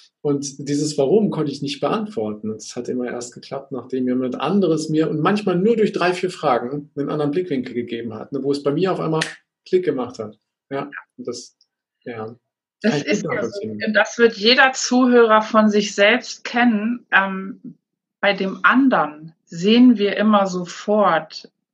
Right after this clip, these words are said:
Speaker 2: wo es irgendwie hakt. Äh, da, da muss man nicht, äh, Coach sein.
Speaker 1: Mhm.
Speaker 2: Und doch können wir anderen Menschen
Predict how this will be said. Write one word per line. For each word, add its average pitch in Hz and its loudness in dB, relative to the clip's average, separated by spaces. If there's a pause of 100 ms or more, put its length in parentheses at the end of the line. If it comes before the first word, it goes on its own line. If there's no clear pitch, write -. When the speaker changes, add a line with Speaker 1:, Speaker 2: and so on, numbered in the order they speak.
(120)
Speaker 2:
wo 165 -6
es 165 -8
irgendwie 151 -6
hakt. 147 -6
Äh, - -6
da, 185 -2
da 185 2
muss 208 0
man 190 0
nicht, - -8
äh, - -14
Coach 214 -2
sein. 160 -8 (320)
Speaker 1:
Mhm. 123 -10
Speaker 2:
Und 180 -2
doch 180 4
können 220 4
wir 202 2
anderen 208 2
Menschen 185 -6